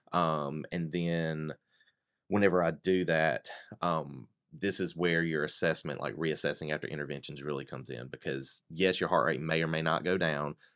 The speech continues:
um, but you need to, like, listen to those lungs. Is there a sign of pulmonary edema you didn't have before? Is your cat refill getting better? Are they getting more, um, puffy, getting more edematous, and your fluids are causing more harm than good? Um,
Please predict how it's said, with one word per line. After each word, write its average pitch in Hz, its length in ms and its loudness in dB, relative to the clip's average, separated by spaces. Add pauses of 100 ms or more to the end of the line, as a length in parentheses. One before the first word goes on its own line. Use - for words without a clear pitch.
(260)
um, 71 600 2 (460)
but - 160 -6
you 82 80 -2
need 80 200 -2
to, 82 120 0
like, 71 160 0
listen 87 260 -2
to 78 60 -2
those 78 160 -6
lungs. 67 260 -8
Is 73 140 -6
there 85 120 -4
a - 20 -4
sign 80 200 0
of 76 80 -4
pulmonary 76 300 -6
edema 69 300 -8
you 69 160 -8
didn't 60 120 -10
have 69 140 -12
before? 62 380 -8
Is 71 240 -8
your 76 80 -8
cat - 240 -4
refill 76 320 -6
getting 69 240 -10
better? 52 420 -8
Are 71 160 -4
they 73 140 -6
getting 76 280 -6
more, 73 760 -4
um, 64 560 -6
puffy, 62 320 -8
getting - 200 -6
more 69 140 -6
edematous, 69 400 -6
and 71 300 -10 (100)
your 73 140 -6
fluids 71 280 -6
are - 60 -8
causing - 300 -6
more 64 160 -10
harm 50 240 -6
than - 120 -20
good? - 360 -10 (680)
Um, 67 640 -2